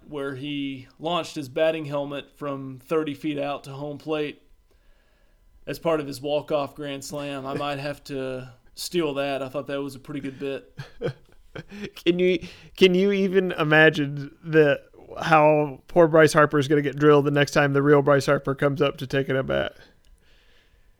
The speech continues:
Speaker 2: And you would have done that to your hero. That's unbelievable.
Speaker 1: At that point, it's not my problem, but I also think, uh, that guy can, he can make it through anything.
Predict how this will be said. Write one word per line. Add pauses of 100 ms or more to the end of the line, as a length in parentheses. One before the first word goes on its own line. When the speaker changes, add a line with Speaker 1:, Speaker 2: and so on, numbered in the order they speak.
(140)
Speaker 2:
And
you
would
have
done
that
to
your
hero. (320)
That's
unbelievable. (400)
Speaker 1:
At
that
point,
it's
not
my
problem,
but (720)
I
also
think, (920)
uh, (920)
that
guy
can, (440)
he
can
make
it
through
anything.